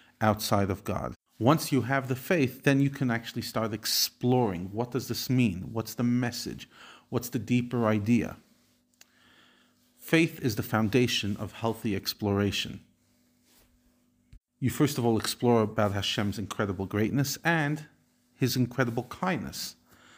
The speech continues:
that He allowed us to develop a relationship with Him. He allowed us to do mitzvahs. He allowed us to do teshuvah. And that he created the world with the ability of each and every one of us to, to grow and become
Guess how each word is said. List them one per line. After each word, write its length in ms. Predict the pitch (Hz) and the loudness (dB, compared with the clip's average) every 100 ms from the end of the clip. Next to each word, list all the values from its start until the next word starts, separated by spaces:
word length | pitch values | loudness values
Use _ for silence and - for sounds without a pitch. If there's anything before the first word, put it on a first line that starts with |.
| _ - | _ -6
that 120 | 107 | 0
He 120 | 104 107 | 2 2
allowed 380 | 107 117 117 - | 2 2 0 2
us 220 | 127 - | 0 0
to 100 | - | -2
develop 400 | 104 113 110 104 | -2 2 2 0
a 80 | - | -4
relationship 720 | 104 104 127 127 104 - 101 | -4 0 0 -2 -4 -4 -4
with 180 | 107 - | -6 -2
Him. 200 | 151 92 | -2 -2
He 100 | 101 | -4
allowed 460 | 101 101 107 104 104 | -6 -6 -2 -2 -2
us 140 | 101 | -4
to 80 | 113 | -4
do 120 | 107 | 0
mitzvahs. 440 | 113 139 143 85 - | 2 0 -2 -10 -6
He 100 | 104 | -4
allowed 240 | 104 104 | -2 -2
us 120 | 107 | -6
to 100 | - | -8
do 120 | 104 | -6
teshuvah. 600 | 107 - 113 104 135 104 - _ _ - - - _ - | -6 -2 -2 4 2 2 -12 _ _ -20 -20 -20 _ -4
And 160 | 110 | 0
that 180 | 104 101 | 0 -4
he 140 | - 107 | -6 -6
created 640 | - 113 110 127 123 104 | -2 0 4 4 2 -2
the 60 | 113 | -2
world 600 | 101 143 113 92 95 - _ _ _ _ - - _ - | 0 0 0 -2 -6 -12 _ _ _ _ -20 -20 _ -4
with 400 | 113 104 - - | -2 -2 -10 -2
the 180 | 110 - | 0 0
ability 540 | 104 123 147 135 - | 0 4 4 2 -2
of 120 | 101 - | -4 -4
each 200 | 117 120 | -6 -4
and 80 | |
every 160 | 113 110 | -2 0
one 200 | 107 139 | 0 -2
of 120 | 104 | 0
us 340 | 92 - - - | -2 -4 -8 -12
to, 240 | - 117 110 | -8 -2 -2
to 220 | - - | -2 -6
grow 640 | 101 - 104 127 101 98 - | -6 -2 2 4 4 0 -4
and 160 | 107 101 | -4 -4
become 380 | - - 110 | -6 -2 0